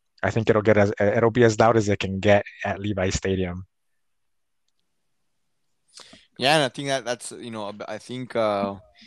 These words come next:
Speaker 2: if Levi Stadium is going to be a, a, a true home field advantage, right? I think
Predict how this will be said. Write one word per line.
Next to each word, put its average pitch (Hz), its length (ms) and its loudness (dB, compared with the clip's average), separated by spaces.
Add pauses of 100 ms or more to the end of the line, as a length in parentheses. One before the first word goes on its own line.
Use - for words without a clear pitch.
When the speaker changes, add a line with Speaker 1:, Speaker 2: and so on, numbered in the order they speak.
(180)
Speaker 2:
if 110 200 -6
Levi 147 400 0
Stadium 127 800 -6
is 104 160 -10
going 113 260 -6
to 104 140 -12
be 110 520 -6
a, 92 240 -2 (140)
a, 98 140 -6 (140)
a 98 40 -10
true 127 480 -4
home 117 300 -2
field 107 260 -6
advantage, 101 640 -4
right? 95 260 -2
I 90 120 -10
think 104 320 -12